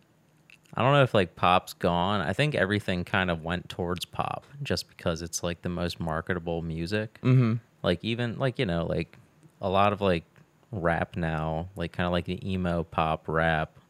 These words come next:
Speaker 1: even just, like, Lucid Dreams by, like, Juice world or whatever, like,
Speaker 2: Mm-hmm.
Speaker 1: a couple years ago. It's like, uh, a song in a very, like,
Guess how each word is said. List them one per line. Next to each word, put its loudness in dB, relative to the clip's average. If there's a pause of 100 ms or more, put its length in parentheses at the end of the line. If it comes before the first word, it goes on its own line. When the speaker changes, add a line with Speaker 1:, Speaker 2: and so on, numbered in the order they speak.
(500)
Speaker 1:
even 2
just, 2
like, 6
Lucid 0
Dreams -2
by, 2
like, 0
Juice -8
world -4
or -4
whatever, -2
like, 8
Speaker 2:
Mm-hmm. 4
Speaker 1:
a 0
couple -4
years -6
ago. -10
It's -10
like, -6 (1300)
uh, 2
a -2
song 2 (580)
in 0
a 2
very, 4
like, 2